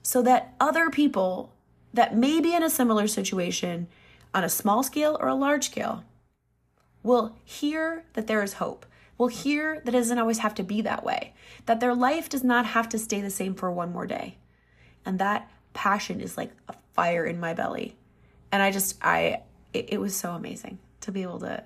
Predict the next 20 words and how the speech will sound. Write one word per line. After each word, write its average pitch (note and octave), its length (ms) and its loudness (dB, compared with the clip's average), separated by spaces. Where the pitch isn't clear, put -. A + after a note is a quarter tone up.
to - 120 -14
be G3 100 -2
able G3 180 -2
to, G3+ 80 -6
s-, - 200 -12
to - 100 -6
experience F#3 560 -6
that - 320 -6
step - 320 -12
one - 280 -10
in F#3+ 160 -4
this F3+ 320 -10
venture E3+ 540 -6
of D#3+ 360 -6
going F#3 260 0
out E3 140 0
and E3+ 140 -8
telling F3 260 -6
that D3+ 160 -8
story. - 340 -6